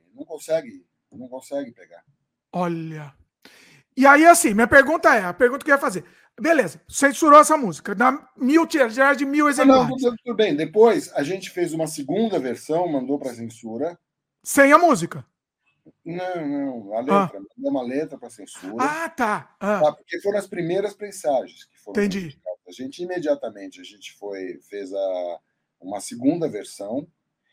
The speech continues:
Speaker 2: Hum.
Speaker 1: e mandamos tirando um pouco, dando uma dourada na pílula.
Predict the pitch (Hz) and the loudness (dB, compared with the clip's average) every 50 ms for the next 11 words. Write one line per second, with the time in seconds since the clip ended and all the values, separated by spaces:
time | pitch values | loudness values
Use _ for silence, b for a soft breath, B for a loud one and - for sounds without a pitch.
0 | _ _ - 185 180 180 135 135 151 160 156 147 143 147 156 165 170 170 - 175 | _ _ -12 -10 -6 -4 -2 0 2 2 2 2 2 0 0 -2 -4 -8 -8 -6
1 | 165 143 147 156 170 175 160 135 110 101 92 90 - _ _ 117 110 110 113 _ | -2 0 0 0 0 -2 -2 -4 -6 -8 -14 -18 -20 _ _ -16 -16 -16 -12 _
2 | 151 151 151 143 - - - - - _ _ _ _ - 196 202 208 214 208 190 | -6 -6 -6 -6 -8 -14 -20 -20 -20 _ _ _ _ -12 -12 -10 -8 -6 -6 -4
3 | 175 196 170 151 143 147 139 127 123 113 104 - _ 101 95 90 82 76 73 | -2 -2 0 2 4 2 2 0 -4 -10 -12 -14 _ -16 -16 -16 -16 -18 -20